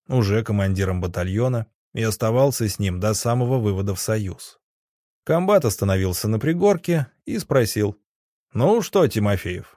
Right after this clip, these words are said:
с чего начнешь? Решение». Я начал уверенно докладывать принятое решение. «Стоп!» — резко остановил меня комбат.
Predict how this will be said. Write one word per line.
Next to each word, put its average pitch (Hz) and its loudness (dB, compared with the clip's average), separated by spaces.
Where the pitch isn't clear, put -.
с - -12
чего 156 4
начнешь? 120 0
Решение». 113 2
Я 117 2
начал 156 4
уверенно 113 4
докладывать 151 2
принятое 107 2
решение. 92 -4
«Стоп!» — 135 6
резко 104 -2
остановил 104 0
меня 87 -4
комбат. 98 -6